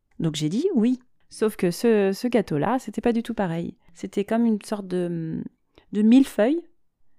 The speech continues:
avec, alors c'était très bon la pâte. Il y avait aussi une sorte de,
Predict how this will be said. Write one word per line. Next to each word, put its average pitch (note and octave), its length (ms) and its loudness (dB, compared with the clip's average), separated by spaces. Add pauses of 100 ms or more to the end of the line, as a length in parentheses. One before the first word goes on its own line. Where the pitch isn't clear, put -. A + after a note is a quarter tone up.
(480)
avec, G#3 520 0 (500)
alors D#3 280 -2
c'était - 320 -8
très - 180 0
bon A#3 140 2
la D#3 120 2
pâte. - 480 -2 (160)
Il F3+ 80 -2
y - 20 0
avait D3+ 120 -2
aussi E3 360 -4
une F#3 100 0
sorte E3+ 340 -8
de, D#3 500 -6